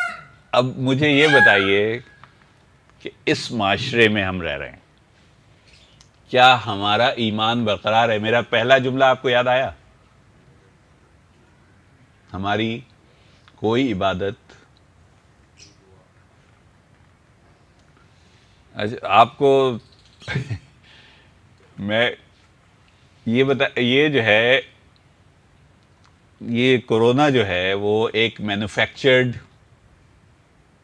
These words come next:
वबा है, ठीक है? अल्लाह का अज़ाब नहीं है। और इसका design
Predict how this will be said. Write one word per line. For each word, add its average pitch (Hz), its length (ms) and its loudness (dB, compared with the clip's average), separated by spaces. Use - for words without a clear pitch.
वबा 92 280 -6
है, - 180 -18
ठीक 98 180 -10
है? 220 120 -12
अल्लाह 104 220 2
का 107 100 2
अज़ाब 95 280 0
नहीं 76 160 -12
है। - 120 -20
और 101 260 -2
इसका 135 460 4
design 127 840 4